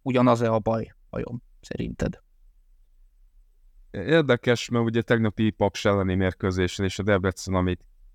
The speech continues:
Speaker 2: igazából ki lehetett hagyni, az kihagyott. Tehát kicsit olyan volt a mérkőzés képe részben, mint az Újpest M T K-é, hogy, ö, bár statisztikai adatok szerint egyébként jól játszott a Debrecen, de azok alapján, mondjuk, aki mindent kihagytak meg, ö,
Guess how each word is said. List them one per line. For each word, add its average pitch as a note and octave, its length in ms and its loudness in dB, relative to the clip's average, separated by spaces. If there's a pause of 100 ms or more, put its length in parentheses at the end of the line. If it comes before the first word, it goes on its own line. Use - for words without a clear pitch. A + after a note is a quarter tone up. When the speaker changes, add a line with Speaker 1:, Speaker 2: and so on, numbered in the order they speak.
(380)
Speaker 2:
igazából F#2+ 600 2
ki - 140 -6
lehetett F2+ 340 2
hagyni, F2+ 200 0
az F2 140 -2
kihagyott. F#2+ 400 0
Tehát F#2+ 180 -8
kicsit - 280 -6
olyan G2 260 2
volt F#2 200 0
a F#2 60 0
mérkőzés F2+ 680 -2
képe F2+ 520 -2 (280)
részben, F2+ 460 2
mint F2 260 0
az F2 100 -2
Újpest F2 520 -2
M F2 60 0
T E2+ 260 -2
K-é, E2+ 340 2
hogy, E2+ 300 -2
ö, E2 320 2
bár D#2+ 300 2
statisztikai - 680 -4
adatok F2 320 0
szerint E2+ 300 -6
egyébként E2+ 520 -4
jól F2 180 2
játszott E2+ 460 -2
a E2 80 -2
Debrecen, F2 540 0
de F2 80 2
azok F2+ 300 -2
alapján, F2+ 680 2 (300)
mondjuk, F#2 280 -2
aki F#2+ 280 0 (160)
mindent F2 400 0
kihagytak E2 600 -4
meg, E2+ 220 0
ö, F2 120 0